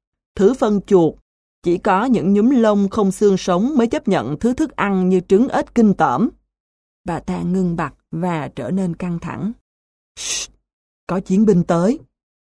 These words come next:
Chân lửa cũng nhận ra có mèo đang tới. Chú có thể nghe thấy tiếng bước chân nhẹ nhàng của họ trên lá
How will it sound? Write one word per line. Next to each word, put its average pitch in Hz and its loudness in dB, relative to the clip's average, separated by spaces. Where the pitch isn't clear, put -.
Chân 202 -2
lửa 170 -4
cũng 165 -2
nhận 156 -4
ra 180 -4
có 180 -4
mèo 196 -2
đang 151 -6
tới. 165 -4
Chú 196 2
có 262 -2
thể 151 -4
nghe 202 -2
thấy 185 -4
tiếng 190 2
bước 247 -2
chân 190 2
nhẹ 147 -4
nhàng 165 -4
của 165 -6
họ 143 -6
trên 180 -4
lá 175 -6